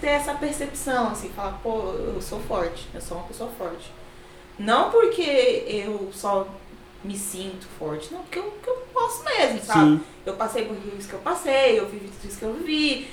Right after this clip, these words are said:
Speaker 1: eu ainda vivo com isso, e eu vou
Speaker 2: Sim.
Speaker 1: viver talvez pro resto da minha vida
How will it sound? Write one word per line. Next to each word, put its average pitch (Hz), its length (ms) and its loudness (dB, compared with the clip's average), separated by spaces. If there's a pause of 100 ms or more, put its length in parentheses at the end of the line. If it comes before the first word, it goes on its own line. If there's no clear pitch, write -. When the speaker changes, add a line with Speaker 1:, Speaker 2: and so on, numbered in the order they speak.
(140)
Speaker 1:
eu 180 100 0
ainda 233 300 4
vivo 285 520 2
com 233 200 -2
isso, 233 440 0 (140)
e 185 60 -6
eu 175 80 0
vou 151 160 0
Speaker 2:
Sim. - 60 -8
Speaker 1:
viver 185 260 -4
talvez 185 280 0
pro 180 120 -8
resto 170 240 -4
da 175 80 -8
minha 175 160 -8
vida 180 200 -6